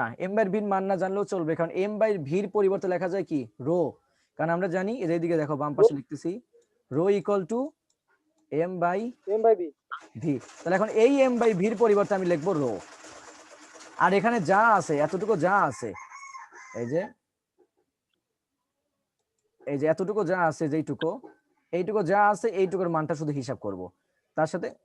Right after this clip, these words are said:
Speaker 1: হিসাব করে দাও। যা আসবে এখানে, যত বসবে, আমি যে লিখলাম না, এই হিসাবটা রাখো। আর এখন তুমি এখানে রাখবা হচ্ছে রো এর মান, রো এর মান তো তোমার জন্য দেওয়াই আছে,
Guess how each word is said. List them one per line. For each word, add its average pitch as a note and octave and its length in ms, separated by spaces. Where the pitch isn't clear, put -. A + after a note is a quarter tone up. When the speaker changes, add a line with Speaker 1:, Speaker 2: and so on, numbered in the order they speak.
Speaker 1:
হিসাব A#2 240
করে F#2 160
দাও। A#1+ 100
যা E3 100
আসবে C#3 280
এখানে, A2+ 260
যত D3 120
বসবে, B2 260
আমি A#2+ 160
যে B2+ 120
লিখলাম C#3 320
না, D3 80
এই D#3+ 120
হিসাবটা F#3 340
রাখো। F3+ 220
আর C3+ 60
এখন G3+ 240
তুমি G3+ 200
এখানে G3 260
রাখবা F3+ 280
হচ্ছে G3 220
রো F3+ 60
এর F3+ 160
মান, E3 140
রো E3 120
এর F#3+ 80
মান G3+ 120
তো F3+ 100
তোমার F#3+ 160
জন্য F#3+ 180
দেওয়াই F3+ 240
আছে, D3+ 140